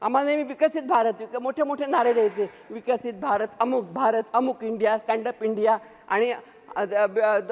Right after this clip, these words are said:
चारसो पार, सगळे नारे हे फक्त जुमले आहेत त्यांचे, बाकी काही नाही. ऑल जुमला, ऑल जुमला. विकसित भारतचा नारा देणाऱ्या सत्ताधारी पक्षाने आम्हाला किती जरी प्रताडित केलं तरी आम्ही एकशे पंचेचाळीस खासदारांना आम्हाला सस्पेंड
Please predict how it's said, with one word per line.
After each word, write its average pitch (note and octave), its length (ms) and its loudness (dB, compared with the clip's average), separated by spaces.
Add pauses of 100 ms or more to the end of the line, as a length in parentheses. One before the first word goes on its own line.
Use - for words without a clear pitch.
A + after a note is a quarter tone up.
(160)
चारसो B3 340 2
पार, A#3 260 0 (340)
सगळे D#4+ 280 4
नारे D#4 340 4
हे D4 80 4
फक्त C#4+ 260 -2
जुमले A#3 360 0
आहेत G3+ 140 0
त्यांचे, D#3 340 -8 (200)
बाकी G3+ 200 -2
काही F#3+ 200 -2
नाही. D#3+ 160 -4 (580)
ऑल C#4+ 240 6
जुमला, A#3+ 320 2 (840)
ऑल D4+ 280 4
जुमला. G3+ 340 0 (400)
विकसित D#4+ 460 0
भारतचा D#4 420 0
नारा C#4 240 2
देणाऱ्या C#4 300 2
सत्ताधारी B3+ 460 0
पक्षाने A#3 380 -2
आम्हाला A#3 240 0
किती C4+ 340 0
जरी F4 160 4
प्रताडित D4 380 2 (100)
केलं A3+ 240 4 (300)
तरी C4 100 2
आम्ही B3+ 340 2
एकशे A3+ 280 -2
पंचेचाळीस C4+ 420 0 (120)
खासदारांना A#3+ 420 2
आम्हाला A3+ 220 0
सस्पेंड A3+ 400 -2